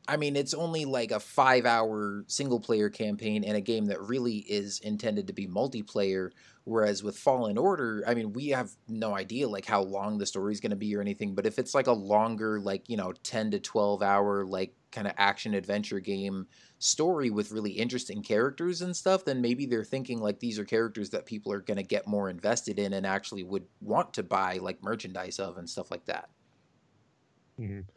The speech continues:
Speaker 2: I also think, too, that Lucasfilm knows that, as we do as fans, that this is such a big year for Star Wars with so much great content coming out.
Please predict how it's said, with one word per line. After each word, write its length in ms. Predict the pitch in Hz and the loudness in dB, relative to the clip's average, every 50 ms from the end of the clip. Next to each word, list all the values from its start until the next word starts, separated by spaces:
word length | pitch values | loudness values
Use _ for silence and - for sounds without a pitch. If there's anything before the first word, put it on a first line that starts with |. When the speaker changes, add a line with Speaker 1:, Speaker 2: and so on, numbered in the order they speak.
| _ - - - - - | _ -20 -20 -16 -4 2
Speaker 2:
I 60 | - 196 | 2 4
also 260 | 277 226 - 160 131 | 4 4 4 2 2
think, 260 | 107 131 127 110 - | 4 4 2 2 2
too, 320 | - 139 131 120 107 104 98 | 2 4 4 4 4 2 0
that 240 | 110 101 95 107 107 _ _ _ _ _ _ _ _ _ _ _ - - | 0 0 0 -2 -4 _ _ _ _ _ _ _ _ _ _ _ 0 2
Lucasfilm 640 | 147 151 151 139 - 147 131 120 110 107 110 131 - _ - | 4 6 6 4 4 4 4 4 4 2 -2 -4 -6 _ -6
knows 440 | - 139 127 123 123 120 117 113 98 104 | 0 2 4 6 8 8 6 6 4 2
that, 280 | 107 98 101 95 - - _ _ _ _ _ _ _ - | 2 2 2 0 -2 -14 _ _ _ _ _ _ _ -4
as 160 | 143 123 107 | -4 -4 -2
we 140 | 117 123 127 | 2 2 4
do 140 | 117 113 107 | 6 6 4
as 100 | 95 92 | 4 2
fans, 320 | - 117 110 107 101 90 | 2 2 2 2 2 2
that 220 | 95 92 92 95 - _ _ _ _ - | 0 -2 -2 -2 -6 _ _ _ _ -2
this 200 | 147 143 131 120 | -2 0 0 0
is 80 | 120 | 0
such 200 | 117 127 117 117 | 2 2 2 2
a 40 | 113 | 0
big 320 | 98 90 - 110 110 107 101 | -2 0 2 2 2 2 0
year 300 | 101 101 101 101 98 95 | -4 -4 -2 -2 -2 -4
for 180 | 98 - 104 | -6 -8 -8
Star 220 | 92 - - 104 95 | -6 0 0 2 2
Wars 280 | 95 98 95 95 90 | 2 0 0 -2 -4
with 120 | 95 92 - | -6 -8 -4
so 180 | - - 110 | 0 0 2
much 280 | 101 101 98 98 - - | 2 2 -2 -4 -4 -2
great 220 | - 110 95 - | 2 2 2 2
content 440 | - - 104 98 95 - 120 120 - | 0 -2 -2 -2 2 0 0 0 0
coming 260 | - 113 110 110 107 | -2 -2 0 0 2
out. 220 | 113 113 117 113 | 2 2 2 2